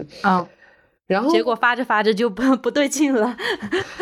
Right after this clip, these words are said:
Speaker 2: 发着发着我就发现我，我不是，我的确是一个不喜欢只发单一赛道的人。
Speaker 1: 嗯。
Speaker 2: 就是在发了吃和喝以后，我发现这个东西并不是我生活的全部嘛。
Speaker 1: 对。
Speaker 2: 那我还有很多参与了很多活动，然后也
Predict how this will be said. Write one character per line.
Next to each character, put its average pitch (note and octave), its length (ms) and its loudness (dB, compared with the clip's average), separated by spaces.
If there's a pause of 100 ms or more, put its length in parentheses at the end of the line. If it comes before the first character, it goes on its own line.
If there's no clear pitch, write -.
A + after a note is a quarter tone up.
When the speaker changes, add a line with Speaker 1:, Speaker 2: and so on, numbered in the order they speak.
(120)
Speaker 2:
发 G4 240 -2
着 E4+ 100 4
发 D#4 180 2
着 D#4+ 160 0
我 A#3 80 4
就 G3+ 140 2
发 C4+ 160 -2
现 C#4+ 180 0
我， G3+ 220 4
我 E3+ 140 0
不 E3 160 -6
是， F#3+ 160 -2
我 F#3 80 6
的 E3+ 120 0
确 C4+ 140 2
是 A#3+ 80 2
一 A#3+ 60 2
个 G#3+ 80 -6
不 D4 100 -2
喜 - 180 0
欢 D#3+ 240 2
只 D#3+ 160 -4
发 E3+ 220 -2
单 F#3 180 2
一 F#3 80 4
赛 F#3+ 160 0
道 D#3+ 200 2
的 C#3+ 240 -2 (100)
人。 D3+ 220 2
Speaker 1:
嗯。 E3+ 340 0 (360)
Speaker 2:
就 D#4+ 140 2
是 D#4+ 200 2 (200)
在 C#4 180 -2
发 C#4 200 0
了 A#3+ 120 2
吃 - 260 0
和 F3+ 220 2
喝 F#3 220 0
以 E3+ 40 4
后， D#3 220 0
我 D3+ 80 0
发 D#3+ 180 0
现 G#3 160 2
这 G#3+ 80 0
个 G#3 80 4
东 G3 160 2
西 G3 160 -2 (120)
并 C4+ 120 6
不 G#3+ 80 2
是 F#3+ 120 -4
我 D#3 120 4
生 D#3+ 220 0
活 D#3+ 80 0
的 D3 280 2
全 C#3 280 -2
部 G3+ 160 4
嘛。 - 160 0 (180)
Speaker 1:
对。 G3+ 140 0
Speaker 2:
那 F#3 80 4
我 - 20 4
还 D#3+ 140 0
有 E3+ 80 2
很 D3+ 300 -4
多 E3+ 320 2 (180)
参 G3 240 2
与 G3+ 60 2
了 F#3 100 2
很 D3+ 140 -2
多 D#3 120 2
活 D3+ 300 0
动， F3+ 340 2 (220)
然 D#3 100 2
后 D#3 80 4
也 D#3+ 60 4